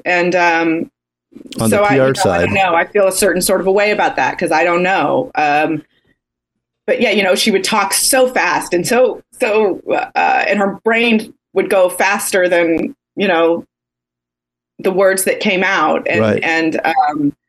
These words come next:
Speaker 1: but, but you do, if you did follow her from the beginning. And the thing that I think that's so remarkable about her is that she was saying the same thing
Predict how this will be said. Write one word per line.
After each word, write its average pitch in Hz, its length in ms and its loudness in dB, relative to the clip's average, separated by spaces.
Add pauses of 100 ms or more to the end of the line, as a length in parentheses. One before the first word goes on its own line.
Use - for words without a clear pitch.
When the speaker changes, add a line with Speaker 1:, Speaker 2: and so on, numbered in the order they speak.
(1200)
Speaker 1:
but, 202 280 0
but 202 200 0
you 196 160 2
do, 233 280 4
if 170 160 -2
you 190 120 0
did 226 360 0
follow 190 400 4
her 160 180 0
from 185 140 -2
the 175 80 2
beginning. 190 420 0
And 180 100 0
the 185 60 0
thing 247 200 2
that 233 100 2
I 208 60 0
think 208 200 -2
that's - 160 -2
so 175 140 2
remarkable 165 840 0 (160)
about 180 400 0
her 165 200 2
is 160 300 0
that 156 220 -2 (140)
she - 260 0
was 247 220 2
saying 202 520 0
the 165 100 0
same 208 640 0
thing 147 480 -2